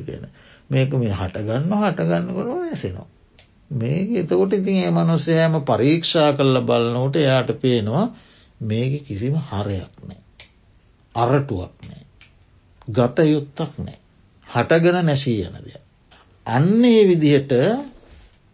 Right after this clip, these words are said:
ප්‍රඥා ඇසින් යුක්ත පුද්ගලයා. ප්‍රඥා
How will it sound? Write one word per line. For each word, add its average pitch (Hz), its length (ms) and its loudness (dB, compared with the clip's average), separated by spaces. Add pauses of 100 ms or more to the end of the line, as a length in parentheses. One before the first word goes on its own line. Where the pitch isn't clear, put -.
(360)
ප්‍රඥා 226 600 4
ඇසින් 175 440 4
යුක්ත 143 300 -4
පුද්ගලයා. 95 600 -8 (640)
ප්‍රඥා 147 680 -4